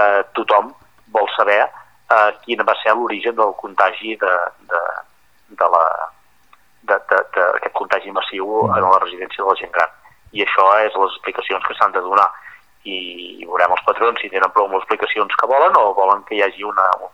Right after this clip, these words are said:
Speaker 1: una comissió d'inform-, de, informativa respecte en el, en el que va passar. Per això hem de deixar els patrons. Jo crec que hem d'esperar que els patrons es reuneixin de forma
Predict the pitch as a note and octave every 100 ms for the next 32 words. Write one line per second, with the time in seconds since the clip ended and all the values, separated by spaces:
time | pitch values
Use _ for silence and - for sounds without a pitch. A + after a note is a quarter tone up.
0 | F#2+ F2+ G2 F#2 - F#2 G2 F#2+ - _
1 | _ G2+ F#2+ - F#2+ - G2 - A2+ A2
2 | G2+ G2+ G2 G2+ G#2+ A2 - _ - G2+
3 | - - - - G2+ G#2 G#2 G2+ F#2 F#2
4 | G2+ F#2 - - E2+ - F#2+ F#2 - -
5 | - G2+ G2+ - G#2 G2 F#2 G2+ - -
6 | - - - - - C#3 C#3 C3+ A#2+ -
7 | A2+ G#2 F#2+ - F#2+ - G2+ G2 F#2 F#2
8 | G2 G2 - F2+ F#2 - F#2+ - F2+